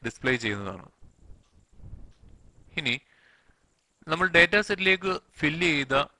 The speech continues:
ഡാറ്റ ഒബ്ജക്ട്സിനെ, അതായത് ബുക്സ് എന്ന ടേബിളിലെ ഡാറ്റയെ എങ്ങനെയാണ് എക്സ് എം എല്ലിലേക്ക്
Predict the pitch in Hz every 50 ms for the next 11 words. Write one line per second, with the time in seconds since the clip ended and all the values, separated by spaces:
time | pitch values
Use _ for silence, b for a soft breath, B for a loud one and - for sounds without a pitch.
0 | _ _ _ _ _ _ _ _ _ _ _ _ _ _ _ _ _ - 127 135
1 | 143 143 - 170 156 139 123 117 123 123 - 113 104 98 - - - 123 123 127
2 | 127 127 131 139 143 - - _ _ _ _ _ _ _ - 131 139 143 - -
3 | 190 175 160 151 147 - - _ - 131 127 127 127 131 135 135 131 135 - _
4 | - 113 113 113 107 - - 104 98 110 139 - - - _ _ _ _ _ _
5 | _ _ - 135 139 160 180 185 160 143 131 131 131 - _ _ - 127 131 -
6 | - - 185 180 180 170 151 135 131 127 131